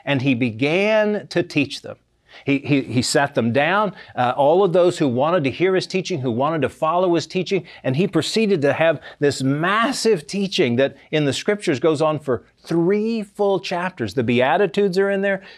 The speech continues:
teachings on divorce, teachings on friendship, teachings on forgiveness, teachings on how we interact with other people.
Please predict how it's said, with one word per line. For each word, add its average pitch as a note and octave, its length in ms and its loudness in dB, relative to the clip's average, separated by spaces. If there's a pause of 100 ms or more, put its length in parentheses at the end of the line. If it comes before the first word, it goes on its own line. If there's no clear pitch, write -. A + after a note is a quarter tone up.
teachings C3 440 -2
on A2+ 160 2
divorce, F3+ 480 2
teachings B2+ 480 -2
on A2 180 0
friendship, F#3+ 500 0
teachings B2 440 -2
on A2 160 -2
forgiveness, F3+ 580 -2 (240)
teachings D3 420 0
on A#2+ 140 2
how D#3 280 0
we C3+ 160 0
interact C#3 580 -4
with C#3 160 0
other B2 240 0
people. F#3 440 -4